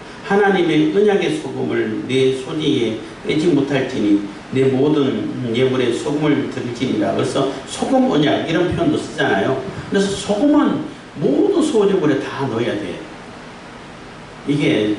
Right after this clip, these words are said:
이게 상징이, 이게 변질을 막아주고, 그 뭐 일편단심이라고 <laughs> 말할 수도 있는데, 오로지 하나님께 드려지고 오로지 하나님을 향한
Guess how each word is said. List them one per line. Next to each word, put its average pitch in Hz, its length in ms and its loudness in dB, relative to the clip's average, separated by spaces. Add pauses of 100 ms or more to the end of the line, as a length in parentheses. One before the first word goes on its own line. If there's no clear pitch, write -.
(120)
이게 117 260 -2 (240)
상징이, - 800 2 (300)
이게 127 200 0
변질을 135 540 2
막아주고, 98 800 -2 (1200)
그 - 360 -2 (120)
뭐 98 320 0 (460)
일편단심이라고 143 1000 0
<laughs> - 40 -2
말할 - 260 2
수도 - 200 -6
있는데, 190 580 -2 (320)
오로지 202 400 2
하나님께 214 720 0
드려지고 131 500 0
오로지 165 340 2
하나님을 196 560 2
향한 139 320 2